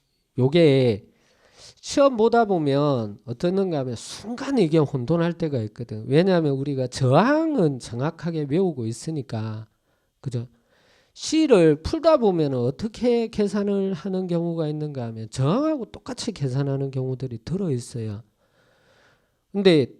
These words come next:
더 재밌는 거는 뭐가 재밌는가 하면 그렇게 계산했는데 보기에 답이 있다라는 거.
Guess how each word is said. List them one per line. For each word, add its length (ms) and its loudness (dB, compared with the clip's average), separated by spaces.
더 300 6
재밌는 540 2
거는 280 2
뭐가 280 2
재밌는가 640 -4
하면 420 -8
그렇게 440 2
계산했는데 960 0
보기에 380 2
답이 360 -2
있다라는 520 -6
거. 180 -18